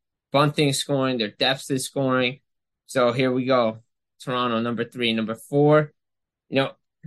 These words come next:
it was a toss-up between the Rangers and Vegas. I'm gonna go to New, New York Rangers right here. You know, they've won eight of nine games. They're playing really well. They made subtle adjustments.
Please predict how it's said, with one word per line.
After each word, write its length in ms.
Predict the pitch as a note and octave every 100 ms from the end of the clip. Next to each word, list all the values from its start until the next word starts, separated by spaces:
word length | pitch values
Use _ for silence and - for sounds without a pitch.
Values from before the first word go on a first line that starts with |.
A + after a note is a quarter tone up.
| - _ _ _
it 80 | D3+
was 160 | D#3 D3
a 40 |
toss-up 580 | C#3 F#3 F3 D#3 E3 D3
between 260 | C#3+ D3 C#3
the 80 |
Rangers 400 | C3+ D3 D#3 D3
and 120 | C#3 B2+
Vegas. 360 | C3+ C#3 D3
I'm 60 | D3
gonna 80 | C3
go 100 | C3+
to 80 | C3
New, 260 | C3 C3+ -
New 140 | C#3
York 240 | C3+ B2+ B2+
Rangers 420 | B2 C3 C3+ C3
right 220 | C#3 C3+
here. 320 | C#3 C#3 C3+ _ _ _ _ _ _ _ _ _ _ -
You 80 |
know, 160 | B2 A#2
they've 160 | B2+ B2+
won 360 | B2+ D3 C#3 -
eight 200 | C3 D3
of 80 | C#3
nine 340 | C#3 C#3+ C#3
games. 580 | B2+ C3+ C#3 C#3 C3+ - _ _ _ _ _ _ _ _ _ _ _ _ _ _ _ _ _ _
They're 140 | - -
playing 360 | - D3+ C3+
really 300 | B2+ D#3 D#3
well. 320 | C#3 C#3 C#3
They 100 | C3
made 200 | B2+ B2+
subtle 380 | - - D3+ D#3+
adjustments. 800 | D3+ D3 C#3+ - D3 C#3 B2+ -